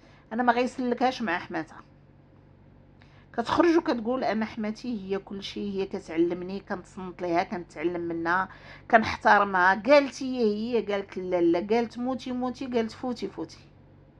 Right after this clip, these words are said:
ورجعي شويه، راه غادي تبقاي غير بوحدك.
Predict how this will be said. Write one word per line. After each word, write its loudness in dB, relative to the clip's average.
ورجعي 0
شويه، 0
راه 4
غادي -2
تبقاي -4
غير 0
بوحدك. -10